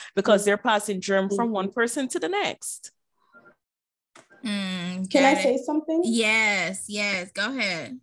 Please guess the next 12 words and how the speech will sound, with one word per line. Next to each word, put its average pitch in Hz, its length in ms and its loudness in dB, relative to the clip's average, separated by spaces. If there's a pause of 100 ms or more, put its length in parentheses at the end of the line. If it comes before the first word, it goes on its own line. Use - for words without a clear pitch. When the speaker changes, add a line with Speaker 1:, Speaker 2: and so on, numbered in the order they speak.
(760)
Speaker 2:
So 240 680 0
I 247 160 4
agree 240 880 2
a 202 100 0
hundred 202 640 -4
and 185 180 -8
ten 190 220 -8
percent 175 600 -4 (200)
of 175 420 0 (360)
what 180 200 -4
she 196 220 -4
said. 180 460 2